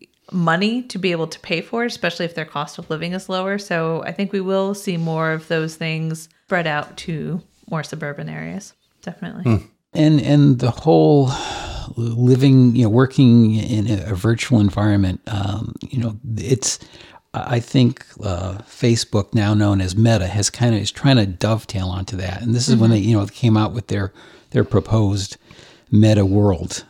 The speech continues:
Speaker 3: uh, the, the, the metaverse.
Speaker 1: Mm-hmm.
Speaker 3: Um, I, I don't, I don't think that's a, my prediction is that's not gonna be very successful. They,
Speaker 1: No.
Speaker 3: they, they keep trying, uh, like, back in two thousand and, I think, two thousand three, Second Life came out.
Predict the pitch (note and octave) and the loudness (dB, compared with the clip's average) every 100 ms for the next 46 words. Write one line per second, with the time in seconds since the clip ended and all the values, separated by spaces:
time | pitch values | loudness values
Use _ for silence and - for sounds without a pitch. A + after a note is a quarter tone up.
0 | - F2+ F2+ F2+ F#2 A2 _ _ G#2 G2+ | -8 -6 -6 -6 -8 -10 _ _ -8 -6
1 | F#2+ F#2 A2 - G#2 G#2+ F#2+ - A#2 G#2+ | -6 -8 -10 -14 -10 -10 -10 -4 0 2
2 | G2 F#2 F2 E2 - - - A3 G3+ C3+ | 2 -2 -6 -6 -8 -8 -4 0 2 2
3 | F#2+ F#2+ G2 - - - - - - - | 2 0 -4 -10 -20 -20 -20 -20 -20 -20
4 | _ _ _ _ - - - A#3 C4 - | _ _ _ _ -6 -4 4 6 6 4
5 | - G#3+ G#3 G3+ E3+ D#3 D3 C3 D3+ D#3 | 2 2 4 2 2 0 0 -2 2 2
6 | F3+ E3+ C#3 - A2+ G2+ G#2 A#2+ G#2+ A2 | 4 2 2 2 2 2 2 2 4 2
7 | G2 F#2+ F#2+ F2 - - F2 F2+ - - | 0 -2 -2 -4 -6 -6 -6 -8 -10 -18
8 | - - B2+ F3+ C#3+ B2+ C3+ C3 G3+ E3+ | -18 -2 0 4 6 6 4 4 0 0
9 | - C#3+ C3 C3 B2+ B2 A#2+ A2 A2 G#2+ | 0 4 6 6 6 6 2 -2 0 2
10 | G#2+ G#2+ G#2+ - G#2+ G2+ - - - - | 2 0 -2 -2 -4 -4 -14 -20 -20 -16
11 | - G#2+ G#2+ G#2 - G#2 G2 F#2 - A2+ | -12 -8 -6 -6 -4 0 0 0 -4 -8
12 | - G#2+ A2 G2+ A2+ G#2+ A2 A2 G#2+ G#2+ | -8 -8 -6 -4 -2 0 0 0 -2 -2
13 | G2+ A2+ - - _ _ - C#3 C3 A2+ | -6 -10 -18 -20 _ _ -2 0 2 0
14 | F#2+ - G2+ F2 - - G2+ G2+ G2 - | 0 0 0 0 -2 -2 -2 0 -2 -4
15 | G#2 F#2+ E2+ F#2 | -4 -2 -4 -10